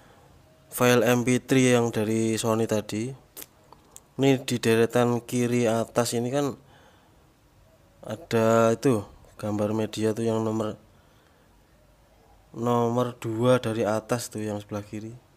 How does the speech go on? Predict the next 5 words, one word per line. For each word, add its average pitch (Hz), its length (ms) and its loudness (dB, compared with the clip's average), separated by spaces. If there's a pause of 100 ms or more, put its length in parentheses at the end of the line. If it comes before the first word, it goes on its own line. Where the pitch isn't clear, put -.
(120)
Nah, 110 160 -12
ini 113 240 -10
kita 107 320 -12
klik. 135 320 -4 (2500)
Kita 113 320 -6